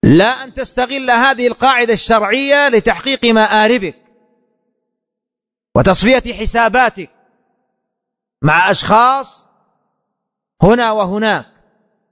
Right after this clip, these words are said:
كما أنهم أولئك المرضى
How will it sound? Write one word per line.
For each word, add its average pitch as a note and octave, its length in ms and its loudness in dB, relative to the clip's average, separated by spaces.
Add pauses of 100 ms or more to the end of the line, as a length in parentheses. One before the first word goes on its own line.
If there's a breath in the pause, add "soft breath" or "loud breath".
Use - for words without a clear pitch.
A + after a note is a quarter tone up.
كما G#3 380 2
أنهم C#4 960 0
أولئك B3 540 2
المرضى G#3 840 0